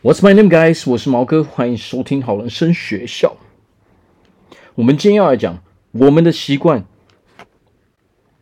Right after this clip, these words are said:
造就了我们现在的样子。好，今天说的是成功的吸引力法则。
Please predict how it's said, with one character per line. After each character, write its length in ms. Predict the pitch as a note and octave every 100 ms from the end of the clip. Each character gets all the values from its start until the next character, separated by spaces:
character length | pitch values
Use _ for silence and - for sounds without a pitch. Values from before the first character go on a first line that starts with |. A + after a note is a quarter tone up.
| _ _ _ _ _ -
造 320 | G3+ C3+ G2
就 340 | G2 E3+ A#2
了 140 | F#2+ D#2+
我 260 | B2+ A2 G2
们 220 | F#2 F2+ -
现 640 | _ - - - F#3+ A#2
在 240 | F#2+ B2 F2+
的 80 | F2
样 260 | G2 F2+
子。 240 | E2+ - F#2 _ _ _ _ _ _ _ _ _ _ _ _ _ _
好， 140 | G2+
今 140 | F#2+ A#2
天 80 | A#2+
说 200 | C3 A2+
的 80 |
是 300 | G#2+ - A#2
成 400 | F#2+ - G#2+ A2+
功 220 | D3+ G3 F#3
的 200 | G2+ G2 _ _
吸 320 | - - G#2
引 80 | F#2+
力 140 | F#2
法 180 | F2+ -
则。 160 | -